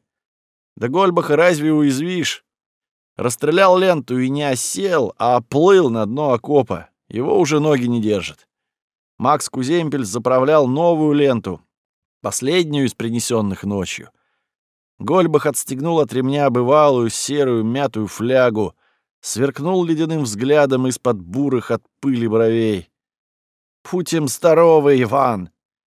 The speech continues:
И, воткнув горло фляги в свой рот,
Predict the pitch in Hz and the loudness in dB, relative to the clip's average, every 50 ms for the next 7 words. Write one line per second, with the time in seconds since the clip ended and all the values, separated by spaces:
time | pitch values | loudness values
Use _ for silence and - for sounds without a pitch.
0 | _ _ _ _ _ _ _ _ _ - 95 113 131 143 139 - - 160 180 185 | _ _ _ _ _ _ _ _ _ -8 -4 0 0 0 0 0 -4 -4 -2 -2
1 | 160 123 101 104 139 165 147 147 143 131 117 - 135 139 151 156 151 143 127 135 | -2 -4 -4 -4 -2 0 0 2 0 0 -2 -2 -2 0 2 2 2 2 0 0
2 | 127 107 - - - - 113 131 135 135 131 135 143 165 170 147 - - - | -2 -2 -4 -6 -10 -6 -2 0 2 2 2 2 2 2 2 2 2 -2 -14